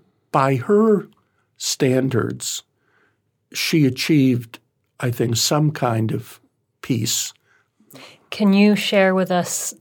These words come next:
Speaker 2: your earliest memory?
Speaker 1: I don't know if they're memories,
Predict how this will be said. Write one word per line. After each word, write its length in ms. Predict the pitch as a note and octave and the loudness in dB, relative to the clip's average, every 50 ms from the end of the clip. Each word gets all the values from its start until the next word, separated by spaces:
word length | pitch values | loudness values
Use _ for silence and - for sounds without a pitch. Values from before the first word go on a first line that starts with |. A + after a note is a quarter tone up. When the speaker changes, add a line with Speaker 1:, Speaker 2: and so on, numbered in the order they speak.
| _ _ _ _ _ _ _ _ _ _ _ _ _ - | _ _ _ _ _ _ _ _ _ _ _ _ _ -6
Speaker 2:
your 360 | F3+ F3 E3+ E3 D#3+ D3+ - - | -2 0 2 2 2 0 -2 -2
earliest 500 | F#3+ F3+ F3 F3+ F3 F3 E3+ - - - | 0 2 2 4 2 2 0 -2 -4 -4
memory? 460 | E3+ D#3+ E3+ F3+ F#3+ G3+ A3 - - _ _ - _ _ _ _ _ _ - - - - - - - - - - - _ - | -4 -2 -2 -2 -2 -2 -4 -8 -12 _ _ -20 _ _ _ _ _ _ -16 -16 -14 -14 -14 -16 -16 -18 -20 -20 -16 _ 0
Speaker 1:
I 100 | D3+ C3 | 2 4
don't 220 | D#3+ F3 F3 F3+ | 4 4 2 4
know 200 | F3 D#3+ D#3+ E3 | 4 4 4 4
if 140 | D3+ D3+ - | 4 2 0
they're 160 | - D3 B2 | 0 2 2
memories, 840 | A2+ B2 B2 - C#3 D3 D3+ D3 D#3+ E3+ E3 E3+ E3 D#3+ - - - | 4 4 4 4 4 4 4 4 4 4 4 4 2 0 -4 -6 -6